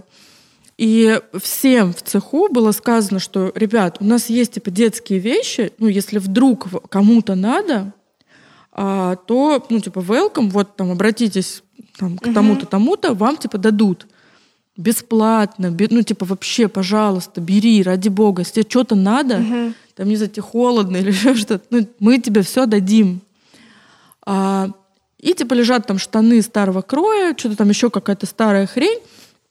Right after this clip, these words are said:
Speaker 1: И я такая смотрю на эту фотку, а это как бы
Speaker 2: Вот эти вещи.
Speaker 1: вот эти вещи, которые у меня, типа, лежат на складе.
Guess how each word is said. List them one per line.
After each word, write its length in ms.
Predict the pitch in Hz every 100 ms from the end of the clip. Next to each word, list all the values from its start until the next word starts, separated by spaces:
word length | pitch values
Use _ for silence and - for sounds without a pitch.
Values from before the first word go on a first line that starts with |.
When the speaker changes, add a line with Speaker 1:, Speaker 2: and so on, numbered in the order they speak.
| _ _ _ _ _ _
Speaker 1:
И 60 | 214
я 120 | 220
такая 200 | 226 214
смотрю 360 | 208 208 240 233
на 80 | 202
эту 140 | 202
фотку, 480 | - 320 480 - 226
а 80 | 196
это 180 | 214 233
как 200 | 247 214
бы 180 | 214 214 - _ _ _ _ _ _ _
Speaker 2:
Вот 180 | 208 202
эти 200 | 220 214
вещи. 360 | 202 208 196 214
Speaker 1:
вот 180 | 208 262
эти 180 | -
вещи, 420 | 226 226 202 - 196
которые 400 | 196 - 240 240
у 60 |
меня, 280 | 202 202 254
типа, 220 | 240 214
лежат 320 | 202 185 240 277
на 80 |
складе. 580 | 277 - 226 180 175 208